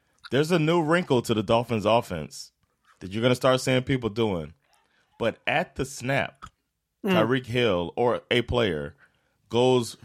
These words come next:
Speaker 1: in motion from the slot towards the sidelines, and then, like, the motion begins and he's running full speed, and then he shoots up. You can't bump him. You can't do anything but just react and try your best. And he would,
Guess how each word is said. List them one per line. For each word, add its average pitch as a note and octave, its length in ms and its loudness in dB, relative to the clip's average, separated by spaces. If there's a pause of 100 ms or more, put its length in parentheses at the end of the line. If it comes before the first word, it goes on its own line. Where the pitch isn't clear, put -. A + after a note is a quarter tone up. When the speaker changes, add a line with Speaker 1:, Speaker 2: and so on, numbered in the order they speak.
(180)
Speaker 1:
in B2 140 2
motion C3 420 0
from F#3+ 340 0
the E3 140 2
slot D3+ 520 0 (360)
towards B2 580 0
the G#2+ 100 -6
sidelines, E2 920 -2 (500)
and G#2+ 220 0
then, G2+ 480 0 (760)
like, A2 220 -2
the A#2+ 100 2
motion C3+ 340 2
begins G#2 480 0
and F#2+ 120 -4
he's F#2 100 -6
running G#2+ 300 2
full G#2 240 0
speed, F#2+ 520 -2
and F#2 220 -2
then C3+ 220 2
he A2 80 -2
shoots - 340 -4
up. F2+ 240 -4
You C3+ 100 -8
can't C#3 360 0
bump D#3 260 0
him. F3 200 0 (200)
You D#3+ 80 -6
can't D#3+ 240 0
do E3 160 2
anything B2+ 720 0 (480)
but B2+ 160 0
just C#3 400 -2
react A#2+ 580 2 (100)
and G#2 140 -4
try A#2+ 200 2
your A2 120 0
best. G2+ 480 0
And G2+ 160 -4
he C3 120 0
would, A#2 200 0